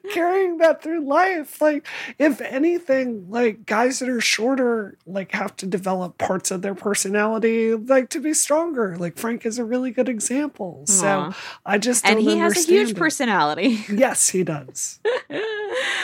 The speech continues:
Speaker 2: Oh, goodness gracious. Uh, so the link to Luke's article is in the show notes. Uh, he calls the, uh, the film Barbie for Boys, uh, <laughs> which is very funny to me.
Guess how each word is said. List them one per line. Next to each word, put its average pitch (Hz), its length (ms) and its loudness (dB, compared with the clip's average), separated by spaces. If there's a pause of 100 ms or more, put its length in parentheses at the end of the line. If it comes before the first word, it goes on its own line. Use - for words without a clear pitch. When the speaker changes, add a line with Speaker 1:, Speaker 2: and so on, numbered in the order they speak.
(300)
Speaker 2:
Oh, 269 300 2
goodness 196 520 -4
gracious. 180 800 0
Uh, 220 300 2
so 233 180 -2
the 240 140 0
link 294 300 0
to 320 120 0
Luke's 240 300 0
article 208 460 2
is 196 100 0
in 196 160 -4
the 196 80 0
show 175 220 -2
notes. 175 480 -2
Uh, 175 240 2
he 208 480 -4
calls 226 400 0
the, 196 260 -2
uh, 156 440 0 (180)
the 185 120 -4
film 175 380 -2
Barbie 233 420 0
for 226 200 0
Boys, 151 600 0 (400)
uh, 170 500 0
<laughs> - 40 -18
which 311 800 0
is 247 200 -2
very 226 440 0
funny 208 380 0
to 214 120 -4
me. 165 280 -4